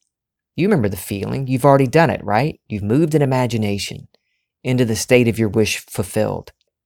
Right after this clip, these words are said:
And I recall that same feeling. I bring it back up. It's a quick shift, very quick shift. From that state, I pull that little moment back up in imagination, and I replay it. I relive it,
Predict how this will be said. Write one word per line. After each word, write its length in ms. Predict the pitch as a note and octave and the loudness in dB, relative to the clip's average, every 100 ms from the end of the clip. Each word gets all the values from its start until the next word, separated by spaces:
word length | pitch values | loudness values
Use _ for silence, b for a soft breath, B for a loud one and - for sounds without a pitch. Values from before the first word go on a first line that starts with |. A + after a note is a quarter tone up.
| - | -10
And 120 | G#2 | 0
I 180 | A#2+ B2+ | 4 4
recall 600 | A2+ - - E3 D#3 B2+ | 2 -2 2 6 6 6
that 200 | A#2+ A#2 | 2 0
same 300 | - B2 A2+ | -2 -2 -2
feeling. 460 | - C#3+ C3+ F#2 G2+ | -2 -4 -2 -6 -10
I 60 | - | -6
bring 180 | A2+ C3 | -4 -2
it 140 | B2+ | -2
back 280 | A#2+ B2 B2 | -2 -2 -4
up. 320 | B2+ - - _ _ _ _ _ _ _ _ _ _ _ _ _ _ - | -8 -10 -20 _ _ _ _ _ _ _ _ _ _ _ _ _ _ -10
It's 160 | C#3+ C3 | -6 -6
a 40 | |
quick 260 | - F#3+ - | 0 0 0
shift, 460 | - A2 F2 - | -2 -2 -2 -6
very 300 | G2 C3+ C#3 | -2 2 2
quick 300 | - - E2+ | -2 -6 -6
shift. 480 | - - - - - _ _ _ _ _ _ | -6 -6 -8 -12 -20 _ _ _ _ _ _
From 200 | - A2 | -4 0
that 260 | G#2 D#3 F#3+ | 4 4 2
state, 440 | - G#2 F#2+ - _ _ _ _ _ _ - | -4 -4 -6 -10 _ _ _ _ _ _ -8
I 120 | G#2 | -8
pull 320 | - F3+ F3+ | 0 4 6
that 160 | D#3+ F#2+ | 6 4
little 200 | D#3 E3+ | 4 4
moment 440 | D3+ E3 G2+ - | 4 2 0 -2
back 260 | G#2+ C#3+ E3+ | -2 0 2
up 160 | D#3 | 2
in 100 | D#3 | 2
imagination, 840 | D3 C#3+ C3+ B2+ A2+ G2+ - - - _ _ _ _ | 2 0 0 0 -2 -2 -6 -12 -16 _ _ _ _
and 140 | - A2+ | -4 0
I 100 | A2+ | 2
replay 480 | C#3 C#3+ D3+ C#3+ A2 | 2 2 2 2 0
it. 140 | - _ _ | -4 _ _
I 100 | - | -2
relive 520 | A#2 B2 E3+ D3+ G#3 A#2+ | 2 4 4 6 4 4
it, 220 | - | -2